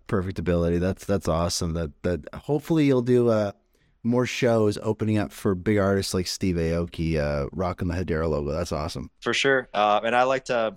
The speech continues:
Speaker 2: before I go, I like to add, uh, a little about the, a little bit to Neuron. The challenge is to, the risk of mid-air collision is currently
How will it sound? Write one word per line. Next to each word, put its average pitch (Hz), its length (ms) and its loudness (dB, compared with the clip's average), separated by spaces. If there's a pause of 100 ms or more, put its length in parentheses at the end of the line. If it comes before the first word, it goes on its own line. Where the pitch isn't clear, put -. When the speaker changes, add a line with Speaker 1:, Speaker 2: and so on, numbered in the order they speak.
Speaker 2:
before 123 180 -4
I 117 60 -2
go, 120 120 -2
I - 20 2
like 120 160 0
to 110 100 -6
add, 110 240 -2
uh, 104 200 -2
a - 20 -6
little 113 180 -2
about 104 300 -4
the, 104 100 -4
a 101 200 -4 (120)
little 110 200 -6
bit 117 180 -6
to 107 340 -6
Neuron. 123 440 -4 (420)
The 110 180 0
challenge 123 460 2
is 113 240 0
to, 104 420 -2 (960)
the 113 120 0
risk 127 320 2
of 107 140 -4
mid-air 117 320 0
collision 110 420 -2
is 101 140 -6
currently 117 560 -2